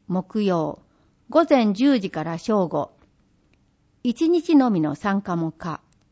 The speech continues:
保健センター分室第一。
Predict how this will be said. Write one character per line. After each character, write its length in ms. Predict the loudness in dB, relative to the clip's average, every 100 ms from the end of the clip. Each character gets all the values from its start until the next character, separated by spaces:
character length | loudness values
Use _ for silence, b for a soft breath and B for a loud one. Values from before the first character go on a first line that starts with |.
| _ _ _ _ _ _ _
保 120 | -10
健 280 | -2 2 2
セ 200 | 4 4
ン 80 | 4
タ 280 | 2 -2 -2
ー 20 |
分 320 | -2 0 0
室 380 | -2 -6 -8 -8
第 340 | -6 -4 -2 -4
一。 340 | -8 -12 -14